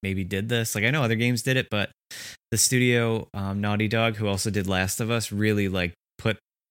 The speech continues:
I think, for me, on the map, like, that kinda style, 'cause it was basically one hundred percent acted, but just people in mocap suits.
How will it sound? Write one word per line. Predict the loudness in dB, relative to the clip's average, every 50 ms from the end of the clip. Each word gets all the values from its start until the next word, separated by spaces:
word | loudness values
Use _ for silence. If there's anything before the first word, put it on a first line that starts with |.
| _ _ _ _ _ _ _ -8
I | -8
think, | -4 -4 -4 -4
for | -2 -4 -2
me, | 0 0 0
on | 0 -2 -2 -4
the | -4 -4
map, | -2 0 0 -2 -2 -4
like, | -8 -8 -4 -2
that | -4 -4 -4
kinda | -6 -8 -6
style, | -6 -6 -4 -4 -4 -4 -4 -6
'cause | -6 -8 -10 -10
it | -8 -8
was | -6 -8 -8 -8 -12 _ _ _ _ _ _ _ _ 0
basically | 0 0 0 0 -2 -2 -2 -2 -4 -8
one | -10 -6 -4
hundred | -4 -2 -4 -4 -6
percent | -4 -4 -4 -2 -2
acted, | -2 -2 -2 -2 -4 -6 -6 -6 -6
but | -8 -8 -8 -10 _ _ _ _ _ _ _ _ _ _ _ _ _ _
just | -8 -8 -4
people | -4 -6 -4 -4 -4
in | -4
mocap | -4 -6 -6 -4 -6 -6 -6 -6
suits. | -6 -6 -6 -6 -8 -8